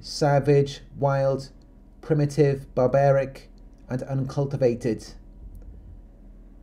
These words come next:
And yet you're trying to figure out why things went a certain way,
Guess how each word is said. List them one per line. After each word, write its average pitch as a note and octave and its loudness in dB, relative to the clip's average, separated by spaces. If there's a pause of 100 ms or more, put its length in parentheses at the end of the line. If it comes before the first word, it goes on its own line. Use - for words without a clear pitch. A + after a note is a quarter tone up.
(300)
And B2+ -4
yet E3 6
you're D3+ 8
trying D#3+ 0
to D3 0
figure D#3 6
out D#3 6
why C#3 4
things D#3+ 0
went D3 0
a D3 4
certain C#3 2
way, D3+ 2